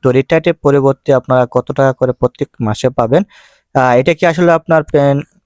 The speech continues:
আহ, সর্বজনীন পেনশন স্কিম, এটা কি পেনশন নাকি আপনার আছে ডিপিএস? তো, আহ, ডিপিএস কি এবং সর্বজনীন পেনশন কি, আর আপনি যদি, আহ, টাকা আপনি, আহ, কত টাকা করে জমা রাখবেন এবং কত টাকা মাসে পাবেন সে বিষয়ে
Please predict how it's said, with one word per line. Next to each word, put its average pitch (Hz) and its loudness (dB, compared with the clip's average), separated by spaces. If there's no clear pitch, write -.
আহ, 120 4
সর্বজনীন 147 0
পেনশন 143 -2
স্কিম, - -2
এটা 143 0
কি - -4
পেনশন 131 -2
নাকি 120 -4
আপনার 123 0
আছে 120 0
ডিপিএস? 127 0
তো, 160 4
আহ, 143 2
ডিপিএস 160 0
কি - -2
এবং 143 0
সর্বজনীন 143 0
পেনশন 135 -2
কি, - -2
আর 123 0
আপনি 123 -2
যদি, 151 0
আহ, - -2
টাকা 165 2
আপনি, 135 -2
আহ, 139 0
কত - -2
টাকা 147 0
করে 147 0
জমা 127 0
রাখবেন 131 0
এবং 120 -2
কত - -4
টাকা 139 -2
মাসে 120 -2
পাবেন 123 -2
সে - -2
বিষয়ে 120 2